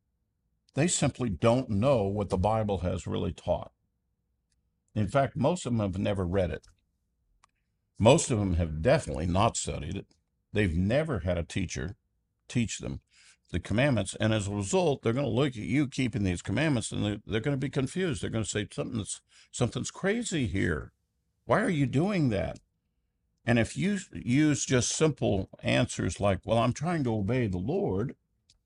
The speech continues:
you have to understand they've been indoctrinated that you don't obey the Lord or his commandments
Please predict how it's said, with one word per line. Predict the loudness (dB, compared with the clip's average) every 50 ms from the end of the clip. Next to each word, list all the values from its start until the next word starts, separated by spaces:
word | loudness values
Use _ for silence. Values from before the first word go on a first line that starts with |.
| _ _ _ _ _ _ _ _ -4
you | -2 0
have | 0 2 0 0 -2 -2
to | 0 2
understand | 2 2 2 2 0 -2 -2 -2 0 0 2 2 0 -2 -2
they've | -2 0 0 0 0 0
been | 0 2 2 0 0 0
indoctrinated | 2 2 4 4 2 2 0 0 0 0 0 -2 _ -8 -4 0 2 2 2 0 0 -2 -4 -4 -4 -4 -6 -8 -10 _ _ _ _ -2
that | -2 0 0 2
you | 2 2 2
don't | 0 2 6 8 8 10 10 8 6 4 0 -4 -12 _ _ _ _ 6
obey | 6 6 6 6 4 4 6 6 8 8 6 6 4 2 0 -2 -6 _ -2
the | 2 2 4
Lord | 4 4 4 4 4 4 4 2 2 2 2 2 0 0 2
or | 2 4 6 6 6
his | 6 4 2 2 0
commandments | -2 0 2 2 4 4 6 6 4 4 4 4 2 2 0 -2 -4